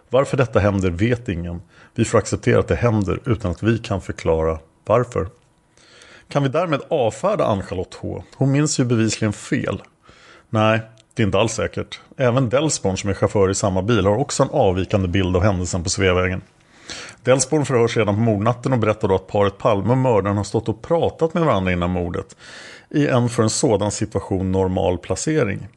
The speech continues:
I detta fall med paret Palmes ryggar riktade ut mot Sveavägen och mördarens rygg in mot husfasaden. Här står alltså mördaren placerad på samma sätt som övriga vittnen, med undantag av Ann-Charlotte H beskriver.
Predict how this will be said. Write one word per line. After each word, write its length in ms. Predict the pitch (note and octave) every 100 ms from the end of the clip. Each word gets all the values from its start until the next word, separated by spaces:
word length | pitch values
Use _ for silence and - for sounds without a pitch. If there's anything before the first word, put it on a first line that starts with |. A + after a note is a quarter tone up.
| -
I 60 | A#2+
detta 240 | B2+ B2+
fall 200 | A#2 G#2+
med 180 | G2+ F#2+
paret 280 | - F#2+ -
Palmes 420 | A#2+ F2+ F2+ -
ryggar 400 | A2 F#2+ G2+ B2
riktade 380 | A2 A2+ G2 F#2
ut 80 | F#2+
mot 120 | F#2
Sveavägen 580 | - F#2+ F#2 B2+ C3+ B2+ - - - -
och 80 |
mördarens 540 | C3+ C3 G#2 G2 G2 -
rygg 320 | F#2+ F2 F2 -
in 160 | G2
mot 260 | F#2 F2+ -
husfasaden. 720 | G#2 - G2+ - D3+ B2+ G2+ - _ _ _ _ -
Här 120 | G#2+
står 160 | - C#3+
alltså 160 | -
mördaren 320 | A#2 G#2 F#2+
placerad 400 | F#2+ - G2 F2+
på 60 | A2
samma 340 | - C3+ B2+
sätt 240 | C3+ F2+ -
som 200 | G2 -
övriga 340 | A2 F#2 C#3
vittnen, 440 | D#3 - F#2+ F2+ D#2+ - - -
med 140 | B2 B2
undantag 420 | G2+ G2 A2 G2
av 80 | -
Ann-Charlotte 480 | G2 F#2+ G2 F#2+
H 220 | - D#3 A#2+
beskriver. 460 | A2+ - F2 -